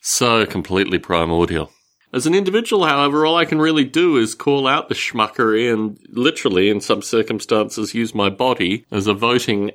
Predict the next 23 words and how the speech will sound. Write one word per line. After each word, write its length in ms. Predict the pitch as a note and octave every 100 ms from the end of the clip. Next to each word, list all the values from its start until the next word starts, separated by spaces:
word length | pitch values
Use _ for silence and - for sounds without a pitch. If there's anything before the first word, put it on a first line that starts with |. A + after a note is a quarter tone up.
| -
piece 500 | - E3 - - - -
in 140 | G2
this 160 | F#2 -
process. 800 | - C3 B2 - - - - - _ _ _ -
The 100 | D#3
outstanding 400 | - A3+ A#3 F3
question 400 | - - - E3
for 240 | - C#3
me 160 | C3 B2
is 180 | A#2+
whether 260 | C#3 C3 C3
I 60 | B2
run 220 | B2 A#2+
for 120 | A#2+
president 560 | - C#3 C3+ B2 E2+ -
next 380 | E2+ - -
year. 320 | A2+ G2+ A#1 - _ _ _ -
And 120 | B2
as 120 | C#3+
my 100 | D#3
time 320 | D3 F3+ G#3+
commitments 480 | F#3+ C#3 A2 G2+ G2
go, 520 | - A#2+ G2+ D#2+ D#2